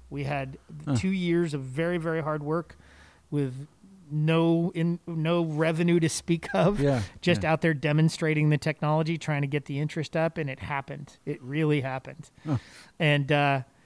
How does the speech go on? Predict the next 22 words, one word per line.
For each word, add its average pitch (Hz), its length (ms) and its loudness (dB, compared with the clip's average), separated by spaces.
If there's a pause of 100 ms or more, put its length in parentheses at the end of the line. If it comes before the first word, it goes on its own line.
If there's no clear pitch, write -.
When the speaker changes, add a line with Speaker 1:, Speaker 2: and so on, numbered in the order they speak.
(1000)
Speaker 1:
I'm 165 140 4
not 170 160 6
in 165 80 4
a 151 40 2
position 165 380 2
to 165 80 0
tell 185 160 4
you 175 140 8
who 190 120 8
we 180 120 4
had 175 200 4
those 170 160 6
P 185 200 2
Os 190 160 6
with 202 240 4
'cause 151 180 0
they're 151 160 2
all 151 80 6
sort 160 240 0
of 139 60 -4
pending 180 420 2
still. 151 360 4